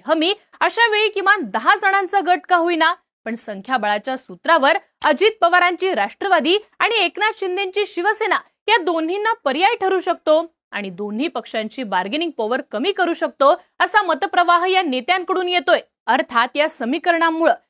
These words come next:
दहा जणांच्यात योग्य तो सत्तेचा वाटा आणि पवारांचा उत्तराधिकारी म्हणून आपलं स्थान कायम ठेवण्याचं राजकारण स्वतंत्रपणे पाठिंबा देऊन साध्य केलं जाऊ शकतं. त्यामुळंच दुसऱ्या पर्यायाची चर्चा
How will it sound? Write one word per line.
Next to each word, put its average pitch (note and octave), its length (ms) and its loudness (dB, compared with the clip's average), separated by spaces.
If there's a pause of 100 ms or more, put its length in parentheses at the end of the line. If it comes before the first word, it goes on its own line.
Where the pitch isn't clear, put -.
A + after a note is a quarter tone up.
(120)
दहा D#4+ 360 0
जणांच्यात G4+ 540 -2
योग्य B3+ 380 -6
तो F4 100 -4
सत्तेचा F4 580 -2
वाटा F4 280 2 (320)
आणि A#3+ 140 -6
पवारांचा A#3 720 -2
उत्तराधिकारी F4+ 680 0
म्हणून D#4 280 0 (260)
आपलं F#4 360 2
स्थान G#4 400 -2
कायम C#4+ 360 0
ठेवण्याचं F#4+ 380 0
राजकारण D#4+ 540 2 (260)
स्वतंत्रपणे C4+ 720 -4
पाठिंबा B3+ 520 -2
देऊन A3+ 220 -2
साध्य B3 420 -4
केलं C#4 240 -2
जाऊ C4+ 200 -2
शकतं. B3+ 340 -4 (400)
त्यामुळंच E4+ 520 2 (220)
दुसऱ्या F4+ 380 2
पर्यायाची E4 520 0
चर्चा D4 480 -2